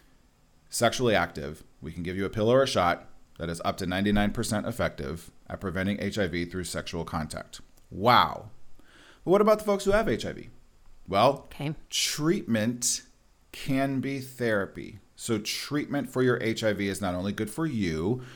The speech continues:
Speaker 1: but it's good for everyone else, including the people that you are having sex with.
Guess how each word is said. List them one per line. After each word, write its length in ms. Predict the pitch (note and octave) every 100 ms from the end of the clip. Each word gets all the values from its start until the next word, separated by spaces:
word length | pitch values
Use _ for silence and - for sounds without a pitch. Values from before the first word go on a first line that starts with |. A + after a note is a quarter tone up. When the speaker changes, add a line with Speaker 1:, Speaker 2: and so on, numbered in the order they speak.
| -
Speaker 1:
but 120 | - C3
it's 180 | B2
good 340 | - C#3 C#3+ C#3+
for 560 | - A#2+ A#2+ B2 B2 - _ _ -
everyone 420 | A2 A#2 A2+ B2
else, 280 | D#3 B2+ B2+
including 360 | A#2 A2+ A2+
the 60 | A#2
people 280 | G2 F2 A2+
that 200 | B2+ G#2+
you 100 | F#2
are 80 |
having 260 | G#2 F3+ A#3
sex 300 | F3 E3+ -
with. 240 | F#2 -